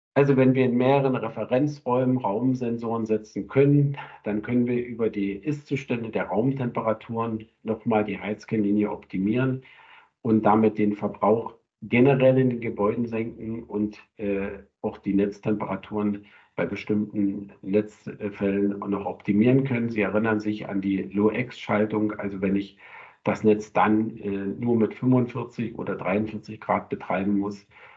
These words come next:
bringt das natürlich einen entsprechenden Vorteil. Und ich kann noch mal im Sommer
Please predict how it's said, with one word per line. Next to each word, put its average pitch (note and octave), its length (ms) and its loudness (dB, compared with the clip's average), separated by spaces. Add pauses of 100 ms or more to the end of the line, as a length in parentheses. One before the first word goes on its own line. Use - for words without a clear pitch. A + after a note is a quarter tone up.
(160)
bringt A2+ 260 0
das - 160 -4
natürlich A2+ 680 -6
einen G2 500 -4 (180)
entsprechenden F#2+ 600 -2
Vorteil. A#2 600 -2 (960)
Und D3 320 6
ich C#3 140 -6
kann A#2+ 200 -2
noch B2 200 0
mal A#2 500 0
im C3+ 220 2
Sommer A#2 500 -2